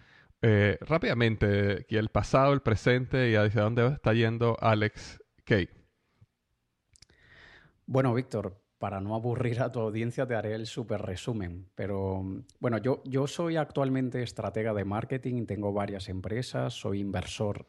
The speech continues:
Speaker 2: en otras empresas y también soy inversor en la Bolsa de Nueva York,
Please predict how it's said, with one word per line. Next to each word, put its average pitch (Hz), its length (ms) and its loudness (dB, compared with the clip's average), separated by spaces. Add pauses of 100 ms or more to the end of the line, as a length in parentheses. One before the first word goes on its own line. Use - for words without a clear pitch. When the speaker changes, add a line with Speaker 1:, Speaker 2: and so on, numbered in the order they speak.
(100)
Speaker 2:
en 104 180 -2
otras 101 360 -4
empresas 131 760 -4 (480)
y - 60 -14
también 92 260 -2
soy 98 180 -2
inversor 98 400 -2
en 95 140 0
la 90 280 -2
Bolsa 95 360 -4
de 95 80 -2
Nueva 90 320 -2
York, 143 300 -2